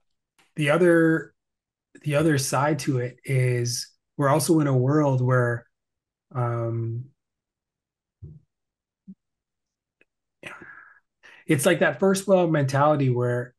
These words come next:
Speaker 2: you know, you, you get this privilege to experience something where it's like, I could get, I can get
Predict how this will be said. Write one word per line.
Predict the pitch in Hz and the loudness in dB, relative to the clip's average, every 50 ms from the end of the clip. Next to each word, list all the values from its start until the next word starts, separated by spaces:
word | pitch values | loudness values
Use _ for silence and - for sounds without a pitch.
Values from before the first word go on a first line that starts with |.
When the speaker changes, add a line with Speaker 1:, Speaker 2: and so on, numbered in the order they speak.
| _ - | _ -8
Speaker 2:
you | - 139 | -4 -2
know, | 131 123 120 120 120 117 113 117 | -2 -2 -2 -2 -6 -6 -8 -8
you, | 120 135 131 127 127 123 123 123 123 123 123 127 - _ - | -6 -4 -2 0 0 0 -2 -2 -2 -4 -6 -8 -10 _ -10
you | - 143 139 139 | -6 -4 -2 -2
get | 131 127 143 151 - - - | 0 0 0 -2 -2 -4 -4
this | 143 131 - | -4 -4 -4
privilege | - - - 156 156 147 147 139 123 113 110 - - - _ _ _ _ _ _ - | -6 -2 0 2 2 2 2 0 -2 -2 -4 -8 -16 -18 _ _ _ _ _ _ -6
to | - 131 | -2 -2
experience | 123 - - - - 170 165 160 156 147 139 131 131 131 | 0 0 -2 0 2 2 4 4 4 2 2 0 -2 -2
something | - 135 123 123 - 127 123 123 120 | -2 -2 -2 -2 -2 -2 -2 0 0
where | 120 120 117 | 0 0 -2
it's | 117 - - | -4 -4 -4
like, | 135 123 120 127 | -4 -4 -2 -2
I | 127 143 - | -2 -2 -2
could | 131 170 143 | 0 0 0
get, | 139 143 139 - _ _ _ _ _ _ _ _ _ _ _ _ - - | 0 0 -2 -2 _ _ _ _ _ _ _ _ _ _ _ _ -14 -6
I | - 139 | -4 -2
can | 131 180 160 | 0 2 2
get | 147 151 139 139 135 - | 2 2 0 0 -2 -8